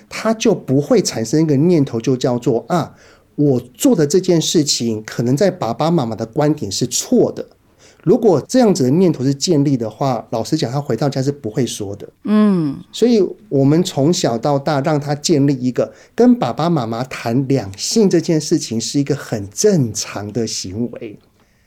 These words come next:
Speaker 1: 孩子回到家哈，即使是他自己的事情，再加上有非常好的互动模式，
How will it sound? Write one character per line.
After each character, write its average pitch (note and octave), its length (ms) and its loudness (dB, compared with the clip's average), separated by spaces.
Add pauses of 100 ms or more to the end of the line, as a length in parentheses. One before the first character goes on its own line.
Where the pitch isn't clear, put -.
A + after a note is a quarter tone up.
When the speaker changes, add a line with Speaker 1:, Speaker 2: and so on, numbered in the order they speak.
Speaker 1:
孩 D#3+ 180 0
子 E3+ 140 2
回 C3+ 180 0
到 C3 180 0
家 A#2 300 -4
哈， G#2+ 300 -8 (420)
即 D3 140 2
使 D3 160 0
是 D3 100 -2
他 D3 140 2
自 D3 180 -2
己 A2 140 -8
的 G#2 120 -6
事 B2+ 200 -2
情， G2+ 300 -10
再 E3 180 0
加 D3 280 0
上 C#3+ 280 0
有 A2+ 180 0
非 F3 300 0
常 C3+ 200 0
好 A#2+ 240 -4
的 A2+ 160 -2
互 D3 280 -2
动 D3 120 2
模 G#2 300 -2
式， A#2+ 340 -4